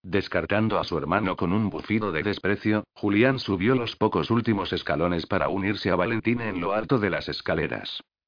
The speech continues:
Ella empezaba a mirarle bajo una nueva luz. Rondando detrás de ella, cerró las manos sobre sus hombros. ¿Tú qué dices, amor? ¿Por qué no devuelves la mocosa a mi hermano y así tú y yo finalmente podremos estar solos?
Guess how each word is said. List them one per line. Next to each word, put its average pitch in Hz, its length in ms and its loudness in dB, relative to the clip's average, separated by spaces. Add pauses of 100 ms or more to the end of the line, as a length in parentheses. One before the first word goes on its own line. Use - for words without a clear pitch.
(220)
Ella 101 280 2
empezaba 107 600 0
a 92 60 0
mirarle 113 360 0
bajo 107 280 2
una 104 240 2
nueva 98 280 0
luz. 76 220 -8 (960)
Rondando 95 560 2
detrás 98 380 0
de 92 200 2
ella, 113 220 0 (140)
cerró 104 320 0
las 117 180 -2
manos 120 340 4
sobre 101 240 0
sus 98 200 -4
hombros. - 520 -6 (460)
¿Tú 110 140 0
qué 80 100 -2
dices, 104 540 -2
amor? 92 380 0 (580)
¿Por 104 180 2
qué 139 140 4
no 135 100 2
devuelves 104 540 2
la 90 100 2
mocosa 98 480 0
a - 20 -4
mi 82 140 -4
hermano 95 420 -2
y 101 100 0
así 107 200 0
tú 123 180 2
y 87 120 -2
yo 107 160 2
finalmente 123 720 2
podremos 120 500 0
estar 107 300 0
solos? 120 580 0